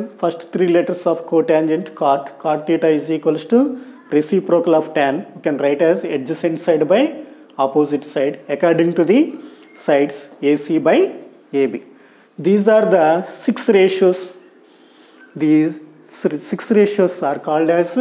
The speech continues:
trigonometric ratios. Once again, we, we recall it.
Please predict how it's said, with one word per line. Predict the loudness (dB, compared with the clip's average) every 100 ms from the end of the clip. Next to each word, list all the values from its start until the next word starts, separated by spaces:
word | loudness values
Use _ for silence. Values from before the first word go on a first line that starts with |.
| -2 -4 -10 -20 -20 -6
trigonometric | -2 2 2 2 2 0 0 2 0 0 0
ratios. | 0 0 -2 -4 -6 -14 -20 -20 -20 _ _ _ 0
Once | 0 2
again, | 2 4 4 4
we, | 4 0 -14 -8
we | 0 2
recall | 4 2 2 2
it. | 2 -2